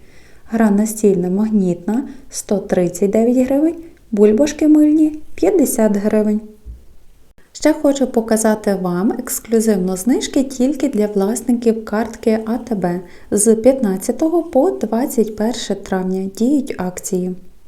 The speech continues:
Йогурти Молокія — шістнадцять п'ятдесят. Суміш рослинно-молочна від Тульчинки — сорок дев'ять п'ятдесят. Ікра тріски —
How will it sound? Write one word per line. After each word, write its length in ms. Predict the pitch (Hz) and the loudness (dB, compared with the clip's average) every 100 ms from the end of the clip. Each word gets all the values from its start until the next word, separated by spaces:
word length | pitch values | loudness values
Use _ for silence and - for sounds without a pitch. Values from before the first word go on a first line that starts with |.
| - - - - - - - - - - - | -16 -14 -16 -18 -20 -20 -20 -20 -20 -16 -2
Йогурти 680 | 220 196 190 220 226 302 415 - - - - - | 4 4 4 -2 -2 -2 -4 -8 -20 -20 -20 -2
Молокія — 720 | 240 381 302 - 208 208 208 - - - | 2 2 2 0 -2 0 -4 -8 -18 -20
шістнадцять 760 | - - 220 220 262 - 392 381 | -6 -2 0 0 0 0 0 0
п'ятдесят. 680 | 240 262 247 226 208 202 - - - - - - - - | 0 0 0 0 -2 -4 -8 -20 -20 -20 -20 -20 -20 -10
Суміш 520 | - 202 208 269 277 | -2 2 2 0 -2
рослинно-молочна 1400 | 233 220 - 214 196 185 190 277 254 185 - - 214 285 - - | -2 -4 -2 0 0 0 0 0 0 -2 -4 -4 -2 -2 -6 -6
від 220 | 220 254 - | -4 -4 -2
Тульчинки — 680 | 226 - 196 190 190 196 196 - - | -4 -2 -2 -2 -2 -6 -8 -16 -14
сорок 380 | - 226 214 190 | -2 0 0 0
дев'ять 420 | 196 254 320 - | 0 0 -2 -2
п'ятдесят. 680 | 247 254 240 220 202 196 - - - - _ - - - - | -2 0 -2 -2 -4 -6 -10 -18 -20 -20 _ -20 -20 -20 -2
Ікра 380 | 247 254 254 330 | 0 0 0 -2
тріски — 680 | 403 - 370 - - 208 | -2 -2 -2 -2 -4 -4